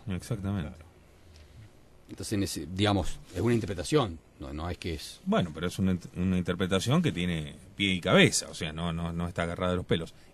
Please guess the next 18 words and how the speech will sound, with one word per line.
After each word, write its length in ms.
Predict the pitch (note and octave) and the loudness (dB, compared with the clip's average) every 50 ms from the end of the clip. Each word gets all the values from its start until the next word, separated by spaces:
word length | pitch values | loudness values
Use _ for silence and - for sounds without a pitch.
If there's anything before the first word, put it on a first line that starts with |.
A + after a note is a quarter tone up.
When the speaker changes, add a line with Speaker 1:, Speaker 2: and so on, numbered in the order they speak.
| - | 0
Speaker 1:
Y 280 | C#3+ D3+ F3 F#3 F#3 - | 4 6 6 6 6 6
además, 600 | - A2+ A#2 C#3 E3 F3 F3+ F3 F#3 F#3 - - - - - - - - - - - - | 6 6 8 8 8 8 10 10 8 8 6 2 -4 -16 -20 -20 -20 -20 -20 -20 -18 -2
es 200 | - F#2 G2+ G2+ | 4 6 6 6
muy 180 | G2 A#2 C3+ C#3+ | 8 8 8 8
interesante 500 | C#3+ C3+ C#3+ D3 C#3 A#2 C#3 C#3 D3 D#3 | 8 8 8 8 8 8 8 8 8 6
en 100 | D3+ A#2 | 6 6
la 120 | G#2 G2+ F#2+ | 6 6 6
continuidad 640 | G#2+ G#2 G2+ F#2+ - G2 F#2+ F#2+ A2 C3 D#3+ D3+ A#2 | 4 4 4 4 2 2 4 6 8 8 10 10 10
de 60 | G#2 | 8
ese 140 | F#2 - F#2 | 8 4 2
capítulo 420 | F#2+ F#2 F2 G2+ G2 A2 A2 B2 | 2 2 2 2 2 2 4 6
doce 380 | C3 B2+ A#2+ B2 - - D3+ D3 | 8 8 8 8 6 4 2 4
la 120 | C3+ G#2+ | 4 4
referencia 580 | F#2 F2+ - - E2+ F2+ F#2+ G#2 G#2 B2 C3 B2 | 2 2 0 0 0 0 2 2 2 2 4 4
al, 180 | G#2 F#2 F2+ - | 4 2 0 -2
al 160 | - F2+ E2+ D#2 | -4 -4 -4 -2
sacrificio 640 | - F#2 D#2+ - F#2 D#2+ - A2+ A2 - - A2+ | -4 -4 -4 -6 -8 -4 -2 -2 0 0 0 0
perpetuo 640 | G2+ - G#2+ G#2+ F#2+ - A2+ G#2+ G2+ - C3+ C3+ - | 2 2 0 0 0 2 0 0 2 2 2 2 2